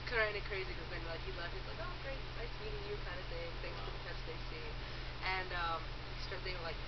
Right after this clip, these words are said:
Speaker 1: "That was just Alice Cooper."
Speaker 2: Did you
Speaker 1: It's
Speaker 2: ask
Speaker 1: so
Speaker 2: him if you could
Speaker 1: weird.
Speaker 2: go tour with him next,
Speaker 1: You
Speaker 2: or
Speaker 1: know, <laughs>
Speaker 2: what? <laughs>
Speaker 1: no, I wasn't that brave. I
Speaker 2: Well, how was the, um, you know, you guys did an amazing video for Familiar Taste of
Speaker 1: Oh,
Speaker 2: Poison.
Speaker 1: thank you.
Speaker 2: Tell me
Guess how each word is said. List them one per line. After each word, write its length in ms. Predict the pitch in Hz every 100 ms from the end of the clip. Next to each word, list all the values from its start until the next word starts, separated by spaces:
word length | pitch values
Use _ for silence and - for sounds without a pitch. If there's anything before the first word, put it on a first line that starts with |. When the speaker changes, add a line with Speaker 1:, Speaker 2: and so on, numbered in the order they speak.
| - - -
Speaker 1:
"That 140 | -
was 80 | -
just 160 | - - -
Alice 200 | - -
Cooper." 240 | - - - - - - - - - 117
Speaker 2:
Did 80 |
you 80 | 131
Speaker 1:
It's 80 | 127
Speaker 2:
ask 80 | 131
Speaker 1:
so 80 | 139
Speaker 2:
him 80 |
if 80 | 135
you 100 | 135 131
could 80 | 131
Speaker 1:
weird. 0 |
Speaker 2:
go 100 | 123
tour 160 | 139 143
with 160 | 151
him 140 | - -
next, 240 | 170 190
Speaker 1:
You 80 | 233
Speaker 2:
or 80 | 226
Speaker 1:
know, 100 | 233 269
<laughs> 0 | - - - 440
Speaker 2:
what? 400 | - - - -
<laughs> 80 | -
Speaker 1:
no, 160 | 202 196
I 120 | 190
wasn't 220 | 190 165 -
that 220 | 170 160
brave. 280 | 165 156 151 - - - - - - 180
I 400 | 185 185 180 165 - - - - - -
Speaker 2:
Well, 140 | 143 139
how 120 | 170
was 140 | 185 175
the, 180 | 160 143
um, 280 | 127 117 - - -
you 60 |
know, 60 | 123
you 80 | 123
guys 220 | 131 131 -
did 160 | 127
an 160 | 120 117
amazing 380 | 120 131 123 117
video 320 | 123 117 104
for 220 | 107 107 -
Familiar 320 | 110 110 110 104
Taste 240 | 440 - -
of 80 | -
Speaker 1:
Oh, 40 | 427
Speaker 2:
Poison. 240 | 415 -
Speaker 1:
thank 160 | - - -
you. 180 | 120 117 127
Speaker 2:
Tell 160 | 131 127
me 320 | 120 120